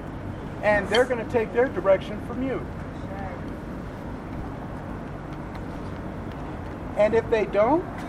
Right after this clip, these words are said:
let's say you decide, you know, you're not gonna give your best.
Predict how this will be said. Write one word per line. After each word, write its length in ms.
let's 200
say 180
you 160
decide, 600
you 80
know, 280
you're 120
not 200
gonna 180
give 220
your 140
best. 440